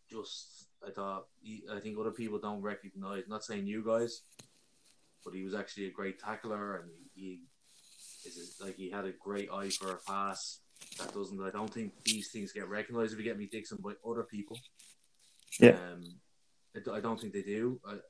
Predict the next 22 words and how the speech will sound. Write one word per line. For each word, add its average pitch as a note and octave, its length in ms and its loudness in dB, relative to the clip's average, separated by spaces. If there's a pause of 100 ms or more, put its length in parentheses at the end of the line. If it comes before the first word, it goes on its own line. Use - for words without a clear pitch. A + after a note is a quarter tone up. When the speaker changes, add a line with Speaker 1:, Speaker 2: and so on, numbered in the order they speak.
(140)
Speaker 1:
um, F#2 340 -6
personally, G#2+ 520 -2
from F#2 380 -8
when F2+ 200 -10
I F2 40 -12
speak G2 300 -10
about F#2 180 -2
Lampard F#2+ 500 -2
to E2+ 100 -6
others, G2 340 -2 (680)
okay, F#2+ 120 -2
it's F2+ 160 -8
all G2+ 180 2
about F#2+ 260 0 (180)
stats. G2+ 360 -6
I'm F#2 80 -6
not G2+ 180 -2
just - 160 -10
saying F#2+ 200 -4
it's - 60 -16
about - 120 -8 (260)
stats - 220 -6